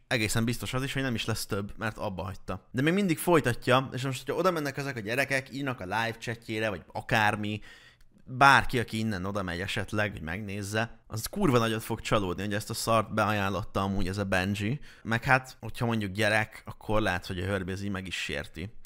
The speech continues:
Vagy hogyha mondjuk roma, vagy meleg, mert amúgy a roma és a meleg emberekre is szív-, szívesen mondja, hogy lány, meg hogy buti,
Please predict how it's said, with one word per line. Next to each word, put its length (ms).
Vagy 120
hogyha 180
mondjuk 440
roma, 580
vagy 200
meleg, 500
mert 200
amúgy 300
a 360
roma 260
és 140
a 40
meleg 240
emberekre 500
is 120
szív-, 260
szívesen 400
mondja, 260
hogy 160
lány, 120
meg 160
hogy 140
buti, 480